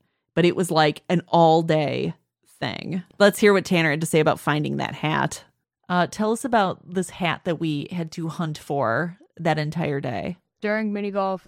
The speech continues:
Speaker 2: I put a bet saying that if, when, if you win in mini golf, I do bunny litter for a week, and if I win, um, I get to get a fifty dollar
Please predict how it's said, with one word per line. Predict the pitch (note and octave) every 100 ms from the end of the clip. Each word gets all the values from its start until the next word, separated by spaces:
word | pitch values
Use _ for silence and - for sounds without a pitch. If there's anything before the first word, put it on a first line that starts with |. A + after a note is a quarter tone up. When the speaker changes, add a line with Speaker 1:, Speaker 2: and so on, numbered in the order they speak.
| -
Speaker 2:
I | F#3+ F3+ F3+ F#3 F3+
put | - G3+
a |
bet | E3 F3+ F3 F3+ -
saying | F#3 F3 F3
that | F3 E3+ D#3+ -
if, | G#3 G3 _ _ C#4+ -
when, | G#3 G3 F#3
if | F#3 F3
you | G3
win | G#3 G#3+
in | G3+
mini | F#3 F#3
golf, | F3+ F3
I | - F3
do | F#3 F#3
bunny | E3+ F3+ F3+
litter | F3 F3 E3+
for | F3
a |
week, | E3 E3
and | E3+
if | E3 E3+
I | E3
win, | E3 E3 E3 E3 -
um, | E3 D#3 D3+ D3 _ _
I | E3+ E3+
get | E3+
to | F3
get | E3 E3+ -
a | E3
fifty | - F3+ - F3+
dollar | E3 E3 E3 E3